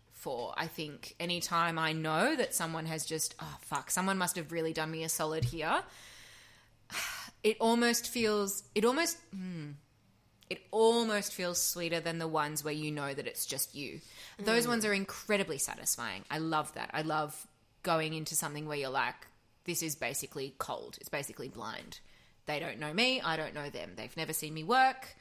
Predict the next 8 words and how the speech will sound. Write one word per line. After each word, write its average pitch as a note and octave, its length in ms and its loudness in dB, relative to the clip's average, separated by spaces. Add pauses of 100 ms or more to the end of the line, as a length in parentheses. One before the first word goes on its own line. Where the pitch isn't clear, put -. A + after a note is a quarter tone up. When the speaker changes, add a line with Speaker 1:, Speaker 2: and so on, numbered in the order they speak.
(320)
Speaker 1:
Like, - 340 -4 (160)
they're E3 400 0 (240)
fantastic - 840 -4
when E3+ 120 -2
you E3 100 -2
get E3+ 140 -4
those D#3 180 -2
auditions C#4+ 800 -2